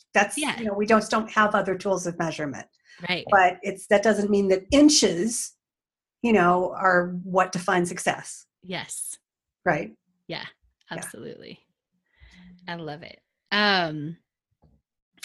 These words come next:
Speaker 2: so I wanna talk, let's see, I wanna make sure I cover this. So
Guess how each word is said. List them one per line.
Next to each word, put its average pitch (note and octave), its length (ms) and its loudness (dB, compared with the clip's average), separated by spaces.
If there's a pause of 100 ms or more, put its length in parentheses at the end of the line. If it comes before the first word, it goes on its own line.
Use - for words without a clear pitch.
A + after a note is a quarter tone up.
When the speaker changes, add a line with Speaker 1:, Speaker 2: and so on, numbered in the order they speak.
Speaker 2:
so A#3+ 140 -2
I A3+ 200 2
wanna D4 200 2
talk, G3 600 0
let's - 160 -16
see, C#3+ 240 -12 (340)
I A#3+ 80 2
wanna D#4 160 4
make A#3 180 2
sure G3+ 160 0
I E3+ 80 2
cover C#3+ 300 -8
this. B2 300 -10
So A3+ 500 0